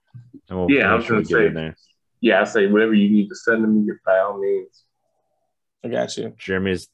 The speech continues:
Speaker 1: Jeremy's a tech guru, so he makes things look
Speaker 3: Oh.
Speaker 1: pretty.
Speaker 3: Um, I'll send it to both of you guys.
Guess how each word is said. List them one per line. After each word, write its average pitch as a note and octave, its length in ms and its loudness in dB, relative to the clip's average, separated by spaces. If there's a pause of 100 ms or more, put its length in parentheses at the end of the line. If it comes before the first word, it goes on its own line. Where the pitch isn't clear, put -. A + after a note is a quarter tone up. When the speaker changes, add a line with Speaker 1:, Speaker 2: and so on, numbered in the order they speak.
(180)
Speaker 1:
Jeremy's G#2 400 -2
a F2+ 80 -4
tech F#2+ 220 -6
guru, D#2 520 -4
so D#2+ 420 -8 (300)
he G2+ 60 -12
makes F#2+ 160 -6
things F2+ 200 -8
look E2 200 -4
Speaker 3:
Oh. - 20 -16
Speaker 1:
pretty. D#2+ 320 -6 (880)
Speaker 3:
Um, A#2 300 -4
I'll B2 140 2
send C3 200 -4
it B2 120 -4
to B2+ 100 -6
both A2+ 200 -4
of - 60 -20
you A2+ 160 -6
guys. A2 340 -10